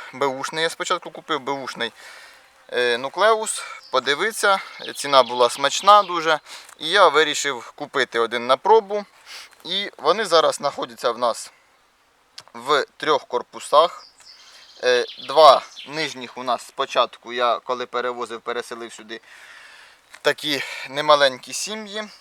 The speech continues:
рамочок по десять-дванадцять. І думав я, як зробити. Тут буде у нас гніздо на трьохсоту рамку, шість. І зверху я поставлю через, ось ганеманівська решітка була,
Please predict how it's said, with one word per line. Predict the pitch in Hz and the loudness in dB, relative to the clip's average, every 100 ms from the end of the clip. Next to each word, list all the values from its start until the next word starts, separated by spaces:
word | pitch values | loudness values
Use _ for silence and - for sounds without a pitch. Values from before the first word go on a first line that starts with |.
| - | -8
рамочок | 135 147 143 143 143 - | 2 2 2 -2 -6 -8
по | 139 | -6
десять-дванадцять. | 131 135 - 127 120 135 131 127 - 120 - - - - - _ - | -4 -4 -4 -8 -2 0 0 -2 -4 -12 -14 -18 -20 -20 -20 _ -14
І | 208 233 - 143 | -12 -14 -18 -16
думав | 214 208 196 156 | -4 2 2 4
я, | 156 151 - - - _ | 4 4 0 -20 -20 _
як | 117 143 127 | 2 2 2
зробити. | 131 120 110 - 98 - | -2 -4 -6 -10 -14 -12
Тут | 180 139 | -12 -12
буде | 127 127 135 | -10 2 2
у | 131 | 4
нас | 135 120 - - - - | 2 2 0 -14 -18 -18
гніздо | 120 131 135 113 113 139 180 - _ _ _ _ _ - | -16 -12 -12 -10 -4 0 -2 -4 _ _ _ _ _ -10
на | 139 143 135 127 _ _ _ | 0 2 2 0 _ _ _
трьохсоту | - 143 - 151 143 | -8 -8 -4 -6 -2
рамку, | 143 139 135 131 | -2 -2 -4 -16
шість. | - 135 - 135 | -14 -14 -14 -12
І | |
зверху | 135 160 220 214 156 | -4 0 0 -2 -2
я | 143 143 | 4 4
поставлю | 135 - 143 135 123 | 2 2 2 2 -4
через, | 135 127 - - - - - - | -6 -6 -8 -20 -20 -20 -18 -14
ось | 135 131 | -12 -8
ганеманівська | 127 127 123 127 123 - 131 | -8 -8 -8 -10 -10 -4 -2
решітка | 156 233 226 - 185 | -2 -6 -6 -4 -2
була, | 185 190 | 0 4